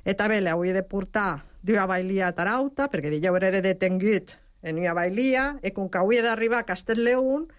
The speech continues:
doncs se na-, s'anaven passant de bailia a bailia, en què arriba a Castellleón, a on se l'entregava a mans de Cast-, eh, del governador, i aquí ho rebrem, en Castellleón també ja ho era preso, no?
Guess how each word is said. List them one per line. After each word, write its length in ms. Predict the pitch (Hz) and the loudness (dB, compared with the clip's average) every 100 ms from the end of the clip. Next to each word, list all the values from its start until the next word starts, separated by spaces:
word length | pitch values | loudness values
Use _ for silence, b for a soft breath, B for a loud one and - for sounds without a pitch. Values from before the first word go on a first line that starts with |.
| b b 214 | b b -6
doncs 320 | 214 208 - | -2 -2 -2
se 60 | 185 | -2
na-, 140 | 175 | -4
s'anaven 540 | - 214 214 196 208 202 | -2 -2 0 0 -2 -2
passant 480 | 208 208 262 269 330 | -2 -2 -2 -2 -2
de 100 | 190 | -2
bailia 340 | 180 175 185 180 | 0 0 2 2
a 60 | |
bailia, 400 | 190 220 277 311 381 B B B B 240 | 0 0 0 0 -4 B B B B 0
en 180 | 285 269 | 2 2
què 100 | 233 | 0
arriba 260 | 233 214 | 0 0
a 60 | 208 | -2
Castellleón, 720 | 214 - 240 240 254 262 269 - | -4 -2 0 2 2 4 2 0
a 140 | 226 220 | 0 0
on 180 | 202 202 | 0 -2
se 100 | 240 | 0
l'entregava 680 | 226 233 233 226 214 214 240 247 | 2 2 2 2 2 2 0 0
a 140 | 185 185 | -2 0
mans 220 | 185 180 | 0 0
de 60 | 202 | -2
Cast-, 340 | 185 - 190 | -2 -4 -6
eh, 180 | - 185 165 | 0 0 2
del 140 | 175 | 0
governador, 600 | 190 214 233 233 226 233 208 | 2 2 2 0 0 0 0
i 80 | 185 | -4
aquí 200 | 202 202 | -2 -2
ho 80 | 196 | 0
rebrem, 340 | 190 170 170 | -2 -2 -4
en 140 | 180 156 | -4 -4
Castellleón 440 | 143 196 202 202 214 | -2 0 2 2 2
també 200 | 202 190 | 0 0
ja 100 | 202 | 0
ho 80 | 185 | 0
era 240 | 185 185 175 | 2 0 -2
preso, 260 | 160 156 | -2 -2
no? 320 | 156 156 165 | -4 -6 -8